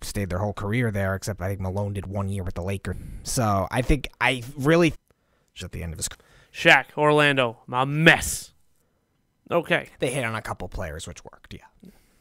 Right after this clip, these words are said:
Speaker 2: They got him. He won three. Sir, going from to a better, better coach, started to win. He didn't wanna leave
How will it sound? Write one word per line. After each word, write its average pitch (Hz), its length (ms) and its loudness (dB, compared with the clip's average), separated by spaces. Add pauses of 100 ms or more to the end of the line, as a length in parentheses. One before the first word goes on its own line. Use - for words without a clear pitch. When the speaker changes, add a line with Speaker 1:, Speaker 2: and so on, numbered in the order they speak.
(320)
Speaker 2:
They 127 140 -10
got 147 360 2
him. 196 260 -4 (360)
He 127 260 -4
won 127 560 0
three. 131 220 0
Sir, 190 280 2
going 170 240 2
from 160 180 -6
to 151 140 2
a 135 100 4
better, 156 680 6 (240)
better 131 180 0
coach, - 800 6 (1000)
started 143 480 4
to 139 80 -2
win. 123 180 -6 (1120)
He 147 120 0
didn't 156 280 8
wanna 190 280 8
leave 139 300 6